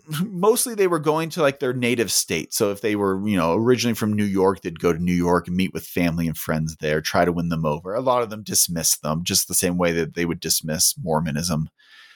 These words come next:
Um, one of my favorite examples, and I, I love stories about Boston and kind of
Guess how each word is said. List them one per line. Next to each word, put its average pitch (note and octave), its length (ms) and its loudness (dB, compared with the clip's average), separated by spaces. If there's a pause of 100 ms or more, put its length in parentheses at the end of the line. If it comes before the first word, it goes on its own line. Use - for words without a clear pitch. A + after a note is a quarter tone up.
(160)
Um, A2 420 -2 (340)
one D#3 140 -2
of E3 60 0
my D3 120 2
favorite D#3 520 0
examples, G2+ 640 0
and A2 400 0
I, C#2+ 320 0 (480)
I A#2+ 60 -8
love B2 260 4
stories A2+ 360 0
about G2 320 -4
Boston F#2 520 0
and F2 120 -2
kind F2 240 0
of D#2+ 180 0